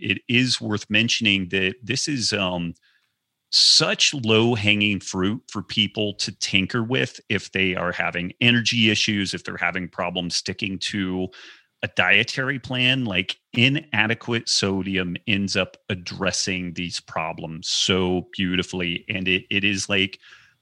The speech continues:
a five-minute downrange deal where you, you know, you take a swig of pickle juice or you do some Element or you eat some olives or whatever, and you, and that mid-afternoon slump that we typically have, and you're like, "Man, do I want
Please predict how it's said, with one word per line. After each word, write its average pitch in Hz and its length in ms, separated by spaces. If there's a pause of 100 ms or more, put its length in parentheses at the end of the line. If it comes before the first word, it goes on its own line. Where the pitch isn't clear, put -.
(100)
a 113 80
five-minute 104 880 (100)
downrange 92 840
deal 92 380
where 87 220
you, 98 360
you 107 120
know, 92 60
you 90 140
take 113 200
a 113 60
swig 107 280
of 98 100
pickle 95 260
juice 87 380
or 90 60
you 87 100
do 113 180
some 107 180
Element 95 480
or 90 80
you 95 160
eat 113 120
some 101 160
olives 101 360
or 95 60
whatever, 87 400
and 87 160
you, 95 140 (100)
and 90 360 (640)
that - 260
mid-afternoon 117 960
slump 117 760 (120)
that 101 180
we 101 120
typically 98 500
have, 85 320
and 87 100
you're 87 80
like, 82 240
"Man, 101 320
do 87 140
I 87 100
want 95 340